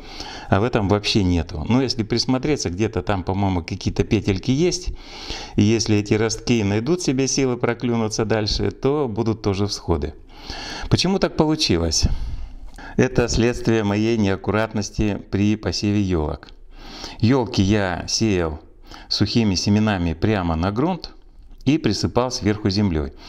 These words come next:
Вот в этих стаканчиках, где всходы хорошие, присыпал тонким слоем. Ну а вот где всходы похуже, присыпал слоем потолще. И когда это выяснилось, когда всходы стали задерживаться в некоторых стаканчиках,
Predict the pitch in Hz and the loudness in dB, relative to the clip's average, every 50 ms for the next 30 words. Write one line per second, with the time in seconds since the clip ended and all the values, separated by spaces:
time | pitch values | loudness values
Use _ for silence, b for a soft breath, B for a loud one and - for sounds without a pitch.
0 | B B B B B B 104 101 - 135 123 123 98 - - - 113 104 - 123 | B B B B B B 2 4 4 2 2 2 0 0 0 0 0 0 2 0
1 | 113 101 - - 92 - 101 85 87 90 98 110 104 - - - - 113 104 101 | 0 0 -2 -2 -2 -2 -2 0 0 2 2 2 2 0 -2 -2 0 0 0 2
2 | 95 - 131 151 175 160 - - - 82 - - 90 92 92 - 156 156 156 151 | 2 0 0 0 0 -2 -2 -2 -4 -4 -2 -2 -4 -2 0 2 2 2 2 0
3 | 135 123 - - 135 113 98 85 - 87 82 - - - 85 80 78 78 82 80 | -2 -2 -2 0 0 0 0 0 -2 -2 -2 -2 0 0 0 0 0 -2 -4 -8
4 | - B B B B B B B B B B B B B 117 131 131 - - 117 | -12 B B B B B B B B B B B B B 4 4 4 2 2 0
5 | 113 113 107 104 107 101 117 127 123 117 110 110 - - - - - - - - | 0 2 2 2 2 4 4 4 2 2 -2 -4 -6 -10 -12 -10 -8 -6 -4 -2
6 | - - 123 107 117 113 - 123 120 - - 170 156 110 95 87 - 95 95 87 | 0 2 2 2 2 2 0 0 0 2 2 2 2 2 0 0 0 -2 -2 0
7 | - - 131 127 - 110 98 - - 107 110 110 107 104 - - 113 - - 101 | 0 0 0 0 0 -2 -2 0 0 0 2 2 2 0 0 -2 -2 0 0 0
8 | 80 73 - - - - - 120 131 135 - - 117 107 110 107 127 123 117 117 | 0 0 -2 -4 -4 0 2 2 2 2 0 0 -2 -2 0 0 0 0 0 -2
9 | 113 - 117 107 104 123 170 185 147 117 - 95 85 82 80 - - 98 87 87 | -2 -2 -2 0 0 2 2 0 0 0 -2 -4 -2 -2 -4 -4 -4 -6 -4 -2
10 | 110 104 - - - 123 104 92 87 - - 113 104 98 95 90 113 127 156 185 | -2 -4 -2 0 0 0 2 2 0 0 0 0 0 0 0 0 0 0 0 0
11 | 160 123 107 87 82 - - 87 - - 104 101 92 - - - 85 - - - | 0 0 0 -2 -2 -2 -6 -6 -4 0 0 0 0 0 -2 -4 -4 -2 0 -2
12 | 104 - - 92 80 - - - - 85 78 | 0 0 0 -2 -2 -2 -4 -4 -4 -4 -6